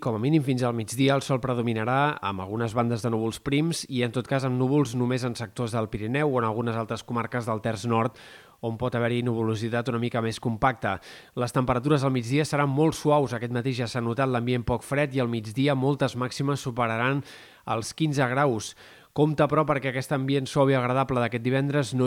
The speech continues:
és gens de fiar i esperem un canvi sobtat durant el cap de setmana, una baixada contundent de les temperatures que ja es notarà aquest dissabte al migdia i que, sobretot, s'accentuarà entre diumenge i dilluns. Cal tenir en compte que acabarem el cap de setmana amb temperatures fàcilment entre cinc i vuit graus més baixes que no pas les d'avui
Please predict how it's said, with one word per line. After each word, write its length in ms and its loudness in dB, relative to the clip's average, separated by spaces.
és 80 2
gens 240 0
de 160 0
fiar 400 0
i 160 -2
esperem 400 0
un 80 0
canvi 240 2
sobtat 480 0
durant 240 2
el 80 0
cap 160 -4
de 80 0
setmana, 480 0
una 160 0
baixada 380 0
contundent 420 -2
de 80 0
les 160 -4
temperatures 560 -2
que 80 -2
ja 160 -2
es 80 -4
notarà 240 0
aquest 160 -6
dissabte 380 -4
al 100 -2
migdia 480 0
i 80 -6
que, 160 0
sobretot, 400 -2
s'accentuarà 560 -2
entre 220 -2
diumenge 500 0
i 80 -2
dilluns. 480 0
Cal 160 -4
tenir 160 -4
en 140 -6
compte 260 2
que 220 -2
acabarem 320 -2
el 80 0
cap 160 -2
de 80 -4
setmana 400 -2
amb 80 -4
temperatures 640 -2
fàcilment 560 -2
entre 240 -4
cinc 240 0
i 140 2
vuit 100 -2
graus 240 2
més 240 0
baixes 400 -2
que 80 -2
no 80 0
pas 240 -4
les 160 -6
d'avui 320 2